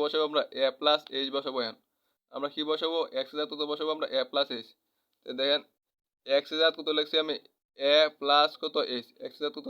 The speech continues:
লিখছি আমি? এ প্লাস এইচ is equal to f of x এর জায়গায় কত বসাবো আমি? এ প্লাস এইচ, এ প্লাস এইচ আছে, x এর জায়গায় যদি আমি এ, এ, এ প্লাস, এ,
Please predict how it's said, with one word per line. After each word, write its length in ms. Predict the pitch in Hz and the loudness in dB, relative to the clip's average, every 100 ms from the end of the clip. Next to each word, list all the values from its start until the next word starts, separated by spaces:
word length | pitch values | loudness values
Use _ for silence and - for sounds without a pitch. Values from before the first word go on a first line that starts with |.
| 151 | -6
লিখছি 140 | 147 160 | -4 -6
আমি? 120 | 175 - _ _ - | -8 -12 _ _ -2
এ 100 | 139 135 | 0 0
প্লাস 260 | 143 151 156 - | 2 2 0 -4
এইচ 120 | 135 127 - | -6 -6 -10
is 80 | 143 147 | -6 -4
equal 180 | 151 143 | -4 -4
to 60 | 127 - _ _ _ - 135 147 | -8 -8 _ _ _ -2 0 2
f 20 | 156 | 2
of 80 | 139 127 | 0 -2
x 40 | 135 | -2
এর 40 | 151 | 0
জায়গায় 140 | 151 156 | -2 -2
কত 100 | 151 | -4
বসাবো 220 | 147 156 151 | -4 -2 -2
আমি? 100 | 143 - 135 | -4 -2 0
এ 20 | 135 | 0
প্লাস 240 | 143 147 151 - 131 | 2 2 2 -2 -6
এইচ, 120 | 123 - _ _ _ _ _ _ _ _ - 143 | -6 -10 _ _ _ _ _ _ _ _ -2 4
এ 40 | 151 156 151 | 6 4 2
প্লাস 320 | 151 156 160 165 - | 4 6 6 2 -2
এইচ 120 | 143 139 | -2 -2
আছে, 160 | 147 123 107 _ _ _ - | -4 -6 -8 _ _ _ -2
x 160 | 135 - | 0 0
এর 60 | 151 | 2
জায়গায় 140 | 156 147 | 2 2
যদি 140 | 156 160 151 | 0 2 2
আমি 120 | 156 - - | 0 -4 -2
এ, 40 | 139 139 - | 0 0 -2
এ, 20 | 131 - _ _ _ | -6 -6 _ _ _
এ 120 | 135 143 - | 2 2 4
প্লাস, 260 | 156 156 160 _ | 6 6 4 _
এ, 20 | 139 | -4